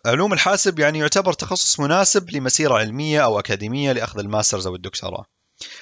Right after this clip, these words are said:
المجالات التي تكلمت عنها لخصهم لثلاث مجالات. الأول وهي مظلة عامة وكبيرة وتعتبر هي الأغلب أو ال-، الأشهر، وهي مظلة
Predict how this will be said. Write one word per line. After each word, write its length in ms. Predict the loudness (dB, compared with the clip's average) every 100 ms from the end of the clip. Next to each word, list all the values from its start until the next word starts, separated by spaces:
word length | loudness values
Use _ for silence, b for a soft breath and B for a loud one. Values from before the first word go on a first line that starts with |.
| B
المجالات 600 | 0 4 4 4 2 -2
التي 220 | -4 -4
تكلمت 360 | -4 -2 0 2
عنها 260 | 2 2
لخصهم 380 | 2 -2 -4 -4
لثلاث 320 | -2 0 0
مجالات. 540 | 0 0 2 2 2 -2 _ B B -6
الأول 600 | 0 4 6 4 2 -6 _
وهي 260 | -2 0 2
مظلة 360 | 2 2 4 4
عامة 460 | 4 2 2 2
وكبيرة 540 | 2 0 -2 0 2 2
وتعتبر 500 | 2 0 0 0 2
هي 140 | 2
الأغلب 480 | 2 2 2 2 0 -4
أو 160 | -4 -4
ال-، 180 | -6 -14 B B
الأشهر، 540 | -2 0 2 0 -2 -4 B B
وهي 260 | 2 4 4
مظلة 440 | 4 2 2